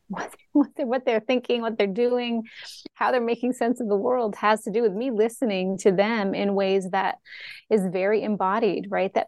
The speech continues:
that could, uh, have sound attached to it, but it might also have the wag of a tail or, you know, the, the pace of a day. Um,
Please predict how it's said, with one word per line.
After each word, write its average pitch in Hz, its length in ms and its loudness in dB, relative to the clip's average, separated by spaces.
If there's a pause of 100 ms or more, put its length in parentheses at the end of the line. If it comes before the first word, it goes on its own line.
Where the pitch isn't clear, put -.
(100)
that - 260 4 (180)
could, 208 380 0 (140)
uh, 175 280 0
have 175 400 0 (180)
sound 185 460 2
attached - 520 0
to 202 120 2
it, 277 200 0 (120)
but 247 120 0
it - 140 -2
might 220 280 -2
also 226 400 0
have 214 380 0 (460)
the 202 80 -2
wag 190 300 0
of 208 120 -2
a 220 60 0
tail 208 760 -2
or, 185 560 0
you 196 140 -2
know, 180 340 2
the, 180 560 0 (840)
the 220 220 4
pace - 500 -2
of 196 100 2
a 196 60 -2
day. 190 480 -2 (420)
Um, 196 360 0